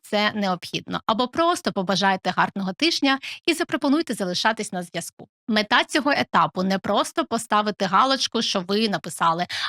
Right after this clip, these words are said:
а зробити так, щоб людині хотілося продовжувати з вами спілкуватись. Нетворкінг — це не про те, щоб зібрати побільше візиток чи всіма силами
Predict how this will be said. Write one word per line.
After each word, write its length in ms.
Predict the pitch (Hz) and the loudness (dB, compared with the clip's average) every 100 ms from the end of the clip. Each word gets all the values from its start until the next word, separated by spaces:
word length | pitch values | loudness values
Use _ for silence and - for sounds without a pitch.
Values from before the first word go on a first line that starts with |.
| - | 0
а 120 | 233 | 0
зробити 500 | 233 262 262 277 208 | 2 2 2 2 0
так, 300 | - 262 381 | 4 4 4
щоб 240 | - 269 226 | 0 0 2
людині 420 | 240 208 277 254 | 2 4 4 2
хотілося 800 | - 240 - - 240 208 190 - | 2 -4 -4 0 2 2 0 -4
продовжувати 800 | 175 190 190 269 277 220 190 180 | -4 -4 -2 -2 -2 -4 -4 -6
з 120 | 175 | -2
вами 280 | 185 220 196 | 0 0 -4
спілкуватись. 840 | - 190 196 180 160 151 - - | -8 -10 -10 -4 -4 -4 -14 -4
Нетворкінг — 800 | 240 233 - - 302 349 - 269 - | 0 2 0 0 0 0 0 0 -2
це 180 | - 220 | -2 0
не 240 | 202 233 | 2 2
про 240 | 277 - 240 | 0 0 -2
те, 240 | - 240 | 2 2
щоб 280 | - - 185 | 2 -2 -4
зібрати 580 | 175 240 233 247 254 254 | -2 0 4 4 2 -2
побільше 520 | 254 202 247 240 254 | 0 2 2 2 0
візиток 560 | 208 202 202 233 226 202 | 0 0 0 0 -2 -2
чи 160 | - | -4
всіма 420 | 202 - 214 208 | -4 -4 0 0
силами 500 | 202 - 214 214 202 | 0 -2 0 0 0